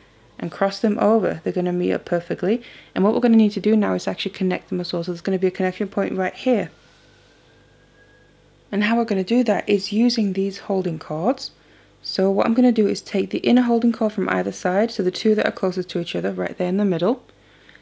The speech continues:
Then I'm gonna cross my right one over my left one,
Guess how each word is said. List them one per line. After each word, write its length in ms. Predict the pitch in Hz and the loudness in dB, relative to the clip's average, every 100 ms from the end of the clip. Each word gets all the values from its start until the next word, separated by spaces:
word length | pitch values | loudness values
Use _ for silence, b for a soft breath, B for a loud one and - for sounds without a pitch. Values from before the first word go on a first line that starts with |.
| b | b
Then 140 | 190 | -2
I'm 80 | 202 | 0
gonna 180 | 202 190 | 2 0
cross 400 | - 185 185 - | -2 -2 -2 0
my 320 | 185 180 180 - _ _ _ | 0 2 0 -6 _ _ _
right 300 | 185 208 - | -2 0 0
one 260 | 180 175 214 - _ - | 0 0 -2 -4 _ -4
over 240 | 175 180 | -2 2
my 160 | 226 240 | 4 4
left 340 | 226 175 - | 2 0 -4
one, 280 | 180 208 302 | 0 0 0